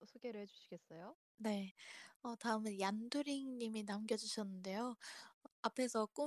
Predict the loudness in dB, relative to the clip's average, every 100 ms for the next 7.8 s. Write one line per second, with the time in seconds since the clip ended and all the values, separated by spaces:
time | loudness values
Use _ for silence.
0 | 2 0 4 4 4 4 4 2 0 -2
1 | -2 0 -2 2 4 4 2 -4 -6 -6
2 | -8 -10 -6 -6 -2 -2 -2 -2 -2 0
3 | -2 -2 _ _ _ 0 2 2 -2 -6
4 | -6 0 0 0 -6 -8 -8 -6 -4 0
5 | 0 0 -4 -6 -4 4 4 2 -6 -14
6 | -6 -4 -2 -2 0 0 0 -2 -4 -6
7 | -8 -6 4 6 6 4 0